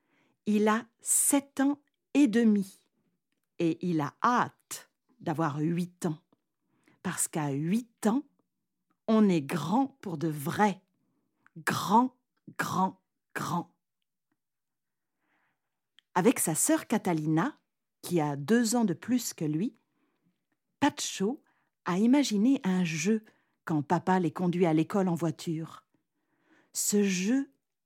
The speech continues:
invente des mots, des mots fous, des mots qui ne semblent appartenir à aucune langue connue, des mots comme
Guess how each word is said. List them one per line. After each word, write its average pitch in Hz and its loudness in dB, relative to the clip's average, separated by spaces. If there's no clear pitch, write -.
invente 277 4
des 185 4
mots, 180 2
des 202 4
mots 214 6
fous, - -4
des 247 4
mots 302 8
qui 247 2
ne 226 6
semblent 294 2
appartenir 226 2
à 185 -4
aucune 294 4
langue 262 4
connue, 208 4
des 220 6
mots 302 8
comme 202 2